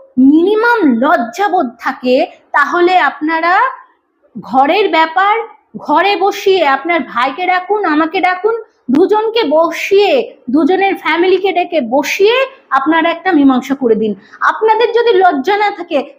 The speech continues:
তাহলে আমি কেন এত লজ্জা করব? আমি আমার অধিকারের দাবি, আমি রাস্তাঘাটে যেখানে ইচ্ছে আমি আমার অধিকারের দাবি করব। আপনারা যদি আমাকে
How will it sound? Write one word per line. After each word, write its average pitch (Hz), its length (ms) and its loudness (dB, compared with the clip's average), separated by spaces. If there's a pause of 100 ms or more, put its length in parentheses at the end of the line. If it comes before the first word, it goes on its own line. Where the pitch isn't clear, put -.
তাহলে 427 160 4
আমি 359 380 0
কেন 392 220 0
এত 302 240 -2
লজ্জা 254 400 0
করব? 226 280 0
আমি 277 340 0
আমার 381 340 -2 (240)
অধিকারের 370 600 2
দাবি, 370 320 2
আমি 349 240 0
রাস্তাঘাটে 359 800 -2 (320)
যেখানে 453 460 0
ইচ্ছে 415 280 -4
আমি 311 240 2
আমার 254 240 2
অধিকারের 226 460 0
দাবি 208 200 -2
করব। 196 380 -2 (200)
আপনারা 311 420 0
যদি 302 260 -2
আমাকে 294 540 -2